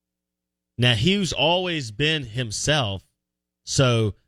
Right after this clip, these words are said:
that part of things might be the same, but because he was always seen maybe more as, like, a underachiever or, or, like, a overachieving, under-talented guy by these juco and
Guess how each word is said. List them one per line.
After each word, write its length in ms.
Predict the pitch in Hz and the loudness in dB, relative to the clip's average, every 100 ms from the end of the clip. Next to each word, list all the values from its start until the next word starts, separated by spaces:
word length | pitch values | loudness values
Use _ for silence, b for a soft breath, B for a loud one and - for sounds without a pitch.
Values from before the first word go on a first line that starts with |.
| _ | _
that 260 | 110 160 170 | 4 4 4
part 200 | 165 151 | 0 0
of 80 | 139 | -2
things 260 | 139 120 | -4 -6
might 240 | 113 127 113 | -2 -2 0
be 140 | 117 | -4
the 100 | 104 | -2
same, 480 | 98 113 95 92 87 - _ _ _ _ 104 | -2 0 -2 -2 -6 -16 _ _ _ _ 2
but 320 | 127 120 113 _ _ _ _ _ _ _ _ _ _ _ _ _ _ _ _ _ _ - | 4 2 -2 _ _ _ _ _ _ _ _ _ _ _ _ _ _ _ _ _ _ 0
because 480 | 131 - 165 170 | 2 4 2 2
he 120 | - 156 | -2 0
was 240 | 147 117 | 0 0
always 300 | 127 135 127 | 0 0 0
seen 320 | - 139 127 | -2 -4 -2
maybe 220 | 123 123 | 0 0
more 280 | 123 120 120 | 0 2 2
as, 160 | 117 104 | 0 0
like, 240 | 110 107 | -2 0
a 320 | 104 101 95 - _ _ - | 0 0 0 -4 _ _ 0
underachiever 1080 | 139 135 127 117 131 123 110 113 110 110 107 - | 0 2 0 0 -2 -2 0 0 0 0 -4 -4
or, 180 | 120 113 | 0 0
or, 160 | - 120 | 4 2
like, 200 | 110 - | 2 0
a 280 | 113 104 92 _ _ | -2 -2 -4 _ _
overachieving, 720 | 151 151 151 127 147 127 127 - | -2 0 0 0 0 0 -2 -2
under-talented 680 | 127 120 - 120 123 120 107 | 0 0 0 2 2 0 0
guy 220 | 110 107 | 0 2
by 160 | 107 | 0
these 220 | 101 98 - | -2 -4 0
juco 580 | 131 120 123 110 104 | 2 2 2 2 0
and 160 | 98 95 | -4 -10